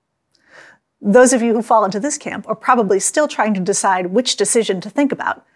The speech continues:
That's okay. You can just put that decision on hold for now. Or maybe you're more on the impulsive side.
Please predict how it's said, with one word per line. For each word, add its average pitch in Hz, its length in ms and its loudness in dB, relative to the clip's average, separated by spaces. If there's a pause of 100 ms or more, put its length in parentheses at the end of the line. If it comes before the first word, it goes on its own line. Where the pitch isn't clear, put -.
(100)
That's 214 180 2
okay. 269 360 2
You 220 120 -4
can 214 100 2
just 180 160 -6
put - 160 -2
that 233 160 4
decision 190 320 0
on 190 120 -2
hold 180 200 -10
for - 60 -14
now. - 180 -14 (920)
Or 269 100 6
maybe 427 240 4 (120)
you're 453 140 4
more 302 220 4
on 262 160 6
the 240 120 4
impulsive 214 460 0
side. - 300 -10